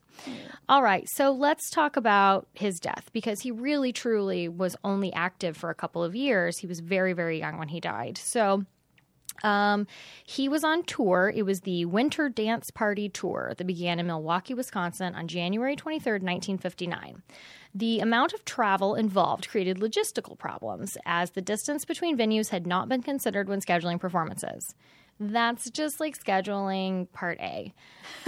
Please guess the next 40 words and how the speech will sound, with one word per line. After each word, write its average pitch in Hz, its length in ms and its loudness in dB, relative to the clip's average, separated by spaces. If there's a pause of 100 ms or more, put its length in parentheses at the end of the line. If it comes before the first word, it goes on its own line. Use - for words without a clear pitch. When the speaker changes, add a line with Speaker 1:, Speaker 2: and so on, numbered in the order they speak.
(120)
Speaker 2:
and 196 160 6
they 196 160 4
didn't 190 260 2
do - 160 -4
it. 73 220 -8 (380)
Um, 214 340 4 (200)
adding 339 340 6
to 339 80 0
the 240 80 2
problem, 175 720 6
are 240 80 2
you 226 100 6
ready 220 240 4
for 233 140 -4
this? 220 360 2
This 269 280 6
is 415 200 6
insane. 277 260 6
I 233 100 6
didn't 233 220 0
know 202 120 6
this. 185 180 2
I 302 120 4
knew 339 240 4
some 285 180 0
stuff, 202 320 2
but - 120 -2
I 214 80 4
did 208 100 0
not 190 220 2
know 175 120 2
this. - 320 -4 (560)
Adding 381 380 8
to 370 80 0
the 285 80 0
problem, 208 440 0
the 233 200 -2
unheated 302 720 2
tour 330 300 0
buses 185 640 0